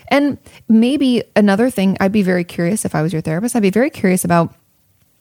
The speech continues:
what's happened in therapy for you in the past. Like, um, or i-, in relationships, have you shared a lot with someone and then had it backfire? Has someone, like, shared your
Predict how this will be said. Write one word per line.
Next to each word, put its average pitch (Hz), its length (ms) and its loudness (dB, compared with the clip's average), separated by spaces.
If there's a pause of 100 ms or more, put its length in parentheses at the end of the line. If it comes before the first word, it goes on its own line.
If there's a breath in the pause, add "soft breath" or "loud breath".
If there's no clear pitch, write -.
(160)
what's 196 420 0
happened 175 360 -2
in 170 140 -2
therapy 165 320 -2
for - 160 -6
you 156 240 -2
in 160 220 -4
the - 80 -12
past. - 580 -6 (320 loud breath)
Like, 170 360 -2 (460 soft breath)
um, 160 760 0 (1000)
or 196 240 2
i-, 175 240 -2
in 190 120 2
relationships, 175 1000 -2
have 190 140 2
you 190 100 2
shared 214 420 0
a 175 60 0
lot 220 220 0
with 214 100 -4
someone 220 260 0
and 208 100 2
then 190 80 2
had 190 180 0
it - 80 -4
backfire? 240 580 -2
Has 202 200 -4
someone, 202 240 0
like, 190 220 -2
shared 180 440 -2
your 185 160 0